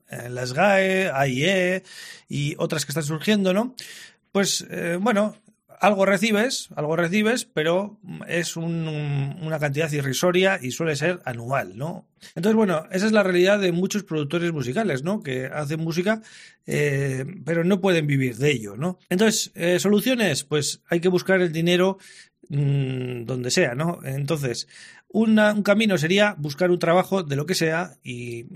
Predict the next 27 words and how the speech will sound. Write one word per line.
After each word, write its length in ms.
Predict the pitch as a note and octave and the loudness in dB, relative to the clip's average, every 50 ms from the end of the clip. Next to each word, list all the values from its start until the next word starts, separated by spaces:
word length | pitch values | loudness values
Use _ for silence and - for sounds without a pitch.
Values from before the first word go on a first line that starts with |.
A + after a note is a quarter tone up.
| - - _ _ _ - | -20 -20 _ _ _ -20
mm, 240 | - - - - - | -18 -16 -16 -14 -12
sacarte 380 | - - - D3+ D3+ E3 D#3+ | -10 -8 -6 -4 -4 -4 -4
tu 100 | E3 F#3 | -2 -2
sueldo 480 | D3 F3+ F#3+ F#3 F3+ F3 F#3+ G3 G3 - | 0 2 2 2 2 2 0 -2 -2 -4
y 360 | A#2+ B2+ C3 C3+ C#3 C#3 C3+ | -6 -8 -6 -6 -4 -4 -4
de 100 | C3 C#3 | -4 -4
mientras, 420 | C#3+ D#3+ E3 D#3+ D3+ D#3 F3 F3 F3 | -4 -4 -6 -4 -2 -2 -2 -2 -4
pues, 280 | - C3 A#2+ - - - | -6 -10 -10 -10 -10 -12
seguir 300 | - - B2 C3 C3+ C3+ | -10 -8 -6 -6 -6 -6
produciendo 360 | D#3 D#3+ D#3 C#3+ D#3+ E3 F3 | -6 -6 -4 -4 -4 -4 -2
la 80 | F3 E3 | -2 -2
música 240 | E3 D#3 E3 F3+ | -4 -4 -2 -2
que 100 | E3+ C#3 | -2 -2
te 60 | A#2+ - | -2 -4
gusta. 400 | - D3 C#3+ - - - - _ - - - - - - - - - - - | -4 -4 -6 -6 -10 -14 -14 _ -20 -20 -20 -20 -20 -20 -20 -20 -20 -14 -8
Y 140 | - F3+ F#3+ | -2 0 2
otra 220 | G#3+ A3 A#3 A3+ | 2 2 2 0
opción 360 | G3+ F3+ - A#3 A3+ A3+ A3+ A3 | 0 0 0 0 0 0 0 -2
sería 440 | - E3+ E3 F3+ F#3+ G3 G#3 G3 D#3+ | -2 -2 0 2 2 2 2 0 -2
buscar 300 | D#3 D3 C#3 - F3+ F3+ | -6 -8 -4 -2 -2 -2
trabajo 540 | F3 D#3+ E3 F3 - - F#3 G3 G3 F#3+ - - - - _ - | 0 0 -2 -2 -2 0 -2 -2 -2 -2 -6 -12 -20 -14 _ -2
de 100 | D#3 D3 | -2 0
D 240 | D3+ G#3 G#3 F3 C#3 | 2 2 2 2 0
J. 380 | B2 A2+ A2 G#2+ G#2 G#2+ - - - - - - - - | -4 -6 -6 -8 -12 -16 -20 -20 -20 -20 -20 -20 -10 -2
Y 80 | F#3 F#3+ | 0 0
aquí 320 | G3+ F#3 A3+ A#3 A#3+ A#3+ F3 | 0 0 0 -2 -2 0 2
hay 380 | E3+ F#3 G#3 G#3+ G#3+ G#3+ - | 2 2 4 2 0 -2 -6